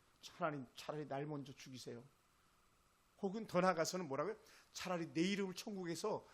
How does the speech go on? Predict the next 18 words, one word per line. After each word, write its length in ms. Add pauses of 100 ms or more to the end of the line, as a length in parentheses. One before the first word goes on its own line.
(220)
하나님 300
나라 160
생명록에서 520
기-, 240
지워주고 680 (200)
우리 160
백성들 360
살려주세요." 500
이만큼 400
잘했어요. 420 (1500)
이웃과의 340
관계가 400
그만큼 280
중요한 300
거예요. 200 (2250)
오늘 260
저와 260
여러분이 460